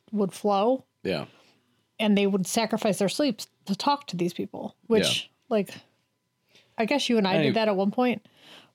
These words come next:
Speaker 1: But,
Speaker 2: Yeah,
Speaker 1: like
Speaker 2: but there wasn't this weird pod pressure and show.
Speaker 1: Yeah,
Speaker 2: But anyway,
Speaker 1: so
Speaker 2: so
Speaker 1: then
Speaker 2: I got, I got sucked into this shit because there's some,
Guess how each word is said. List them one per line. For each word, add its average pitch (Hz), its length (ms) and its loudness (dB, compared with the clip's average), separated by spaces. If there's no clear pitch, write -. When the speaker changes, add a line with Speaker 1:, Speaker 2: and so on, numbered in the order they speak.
Speaker 1:
But, 214 100 4
Speaker 2:
Yeah, 151 180 6
Speaker 1:
like 135 80 0
Speaker 2:
but 107 120 -2
there 170 80 2
wasn't 156 340 2
this 113 220 0
weird 123 320 2
pod 120 340 -2
pressure 123 460 0
and 90 120 2
show. 120 680 2
Speaker 1:
Yeah, 226 220 0
Speaker 2:
But 160 100 0
anyway, 151 320 4
Speaker 1:
so 240 80 4
Speaker 2:
so - 60 4
Speaker 1:
then 214 80 4
Speaker 2:
I 220 120 2
got, 151 320 0
I 240 120 -2
got 196 160 0
sucked - 300 0
into 120 220 4
this 104 180 4
shit 90 260 2
because 92 280 -4
there's 98 160 -2
some, 101 220 0